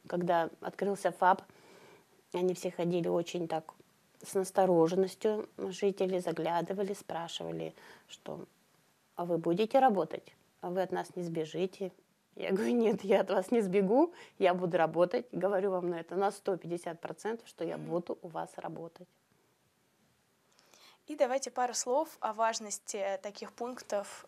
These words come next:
Speaker 2: э, в деревнях и селах, э, и насколько это, ну, в целом важно для здравоохранения и для жителей, конечно же.
Speaker 1: Важно, потому что это первичное звено оказания помощи,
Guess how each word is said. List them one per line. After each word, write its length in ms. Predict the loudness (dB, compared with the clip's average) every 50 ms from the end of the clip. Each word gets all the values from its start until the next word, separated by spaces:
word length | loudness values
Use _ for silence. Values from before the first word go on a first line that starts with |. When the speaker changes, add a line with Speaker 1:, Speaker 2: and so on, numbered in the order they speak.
| _ -10
Speaker 2:
э, 440 | -8 -6 -6 -4 -4 -4 -4 -6 -8 -10 -6
в 240 | -2 -2 0 0 -2
деревнях 680 | -4 -4 -6 -6 -6 -8 -8 -6 -4 -4 -4 -6 -8 -8
и 40 |
селах, 600 | -6 -4 -4 -2 -2 -4 -2 -4 -4 -6 -8 -10 -8
э, 280 | -6 -4 -4 -4 -6 -8 -12
и 80 | -14 -12
насколько 520 | -12 -12 -12 -10 -10 -10 -10 -10 -12 -14
это, 340 | -14 -12 -10 -10 -10 -10 -12 -12 -10
ну, 100 | -8 -8
в 140 | -8 -10 -4
целом 340 | 0 2 2 2 2 0 0
важно 360 | 0 -2 -2 -2 -6 -10 -10
для 200 | -6 -4 -4 -4
здравоохранения 880 | -4 -4 -4 -4 -4 -4 -4 -4 -4 -4 -4 -4 -4 -2 -2 -2 -4 -4 -6
и 220 | -6 -4 -4 -4 -6 -8 -10 -12 -12 -12 -12 -6
для 220 | -2 0 0 0
жителей, 320 | -2 -6 -10 -12 -14 -16 -14
конечно 440 | -12 -10 -10 -10 -10 -10 -12 -12
же. 120 | -16 -18 -18 -20 _ _ _ _ _ _ _ _ -2
Speaker 1:
Важно, 400 | 4 6 6 6 6 4 2 0
потому 300 | 0 0 2 2 2 0
что 180 | 0 0 2 2
это 460 | 2 2 0 -2 -2 -2 -2 -4 -4 -2
первичное 640 | 0 0 2 4 2 2 2 0 -4 -4 -4 -4 -4
звено 380 | -4 -2 0 0 2 2 0 0
оказания 540 | -2 -2 -4 -4 -2 -2 -4 -4 -4 -6
помощи, 640 | -4 0 2 2 2 2 -2 -4 -8 -10 -10 -12 -12